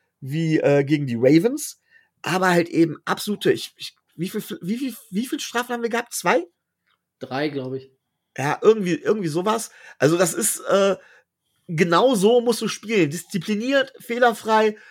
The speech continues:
Speaker 1: Und dann kommen wir einfach mit der individuellen Qualität und mit dem guten Playcaller, weil das hat sich innerhalb kürzester Zeit gezeigt. Mit Mike McDaniel haben wir einen hervorragenden Playcaller im Offense-Bereich. Ähm, dann, dann, dann läuft das einfach. Dann kannst du dir sicher sein, dass du zumindest ein gewisses Maß an Punkten machst.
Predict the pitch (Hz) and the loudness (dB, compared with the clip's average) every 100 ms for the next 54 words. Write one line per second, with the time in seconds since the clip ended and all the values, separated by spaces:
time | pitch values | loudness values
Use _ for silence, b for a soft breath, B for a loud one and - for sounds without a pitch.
0 | B B - 160 190 220 240 240 233 208 | B B 0 2 2 0 0 2 2 0
1 | 196 190 165 - 247 294 254 220 220 208 | -2 0 0 0 -2 -4 -4 -2 0 0
2 | 196 208 190 175 208 196 - _ 262 294 | -2 -4 -4 -4 -4 -4 -8 _ 4 4
3 | 240 160 147 143 208 156 - 185 196 131 | 0 0 0 -4 -8 -10 -4 -2 -2 -2
4 | 135 123 131 - 160 165 - 156 - 139 | 0 0 0 0 -2 -4 -6 -8 -8 -12
5 | - 147 135 208 208 - 165 151 143 139 | -8 -6 -4 -4 -4 -6 -6 -4 -6 -6
6 | - 160 165 B B - - 147 - 147 | -4 -4 -6 B B -12 -8 -6 -4 -4
7 | 139 143 147 147 151 - 135 131 127 b | -4 -4 -4 -4 -2 -2 -2 -4 -6 b
8 | b b b _ 120 - 233 240 175 156 | b b b _ -2 0 4 6 6 2
9 | 139 135 156 165 165 120 117 110 - 113 | 0 -4 2 2 2 -4 -4 -8 -14 -16
10 | - 110 117 170 - _ _ _ _ - | -12 -8 -4 -4 -8 _ _ _ _ -2
11 | 131 131 139 135 _ _ _ _ _ _ | 0 0 -4 -10 _ _ _ _ _ _
12 | _ _ - 127 120 113 - 143 143 151 | _ _ -10 -10 -10 -14 -10 -6 -6 -2
13 | 175 165 165 262 208 165 120 123 120 175 | 0 4 4 4 0 -4 -6 -6 -4 -4
14 | 214 185 160 180 254 226 226 208 190 156 | -4 0 0 0 -2 0 -2 -4 -6 -6
15 | 185 196 165 151 220 214 202 190 - 165 | -6 -8 -8 -8 -8 -8 -4 -4 -4 -4
16 | 185 - 160 131 | -4 -2 -4 -4